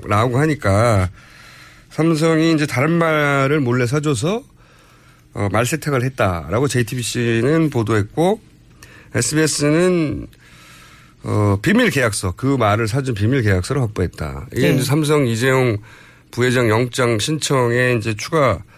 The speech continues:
Speaker 1: 보강되는 증거물이겠죠. 예. 조만간 영장 재청구가 될 것 같은데. 그런데 저는 해석이 좀 다릅니다. 네. 뭐 비밀 계약서가 확보됐다는 건 굉장히 결정적인 뉴스이긴 한데,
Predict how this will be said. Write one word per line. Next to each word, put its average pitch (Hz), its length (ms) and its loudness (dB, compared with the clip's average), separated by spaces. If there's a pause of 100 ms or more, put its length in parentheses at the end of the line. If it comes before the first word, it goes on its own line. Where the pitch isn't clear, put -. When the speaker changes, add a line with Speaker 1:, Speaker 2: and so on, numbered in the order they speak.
(240)
Speaker 1:
보강되는 127 400 0
증거물이겠죠. 117 840 -2 (160)
예. 82 220 -8 (420)
조만간 110 500 0 (640)
영장 110 240 -2
재청구가 107 380 0
될 98 140 -2
것 - 160 -6
같은데. 95 440 -4 (1300)
그런데 196 640 2 (560)
저는 185 240 2
해석이 220 320 0
좀 180 120 0
다릅니다. 113 640 -2 (160)
네. 87 300 -10
뭐 120 160 -6
비밀 160 260 2
계약서가 143 380 0
확보됐다는 135 520 -2
건 117 180 0
굉장히 110 460 0
결정적인 113 600 0 (560)
뉴스이긴 107 320 0
한데, 98 440 0